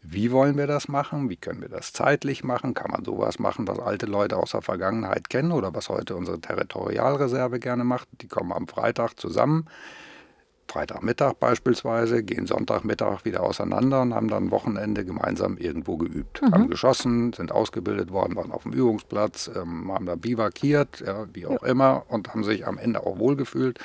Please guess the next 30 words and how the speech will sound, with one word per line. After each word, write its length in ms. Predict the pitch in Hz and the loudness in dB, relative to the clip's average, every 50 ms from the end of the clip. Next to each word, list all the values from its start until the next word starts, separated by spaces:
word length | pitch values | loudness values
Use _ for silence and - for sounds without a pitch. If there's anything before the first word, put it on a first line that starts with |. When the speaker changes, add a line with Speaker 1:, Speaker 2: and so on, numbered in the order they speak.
| - - - | -18 -16 -12
Speaker 1:
und 160 | - 120 98 | -8 -6 -4
haben 120 | 98 - 107 | -2 2 2
auch 140 | 101 85 | 2 2
was 140 | 95 95 85 | 2 -2 -2
für 80 | - - | -4 -6
die 100 | 82 85 | -6 -4
Kameradschaft 640 | - - - 90 - - - - - - - - - | -4 -2 -2 -2 -4 -6 -8 -6 -6 -8 -8 -8 -12
getan. 240 | 113 104 - - | -10 -4 0 2
Speaker 2:
Hab 60 | - 160 | 2 4
ich 60 | 156 | 2
auch 60 | 139 | 2
schon 140 | 135 - 123 | 0 -2 -4
zweimal 280 | - - 123 127 123 - | -4 -2 -4 -2 -2 0
Speaker 1:
Ja? 60 | 98 | 0
Speaker 2:
gemacht. 220 | 139 147 - - _ _ _ - | 0 0 -2 -6 _ _ _ -2
Speaker 1:
Heimat. 280 | - 78 71 - - - - - | 0 0 0 0 -4 -6 -10 -8
Speaker 2:
Nannte 180 | - 131 120 139 | -6 -2 0 0
Speaker 1:
Ja. 60 | 131 | 0
Speaker 2:
sich 160 | 135 135 - | 0 0 0
defak. 440 | - 143 139 135 - - 113 - - - - - - - - _ _ - | 2 4 4 4 4 0 -2 -2 -4 -16 -18 -20 -20 -20 -20 _ _ -8
Speaker 1:
Nannte 220 | - 80 - 151 147 | -6 -4 0 0 0
sich, 260 | 139 147 127 - - _ _ - - - | -2 -2 -6 -6 -10 _ _ -16 -8 -2
genau, 320 | - 127 135 127 120 - - _ - - | 0 0 0 0 -2 -6 -16 _ -12 -6
nannte 260 | - 101 104 104 107 | -4 -2 -2 -2 -2
sich 200 | 95 107 98 - | -2 -4 -4 0
defak, 640 | - 117 135 - - 156 170 170 - - - - - | 2 2 2 4 4 4 4 4 2 -2 -8 -4 -2
ähm, 300 | 117 110 101 104 101 - | -2 -2 -2 -2 -6 -6
oder 220 | - 90 78 76 | -6 -6 -6 -6
auch 120 | 82 - - | -6 -4 2
Übung, 400 | - 139 170 180 175 180 180 | 4 6 8 8 8 8 6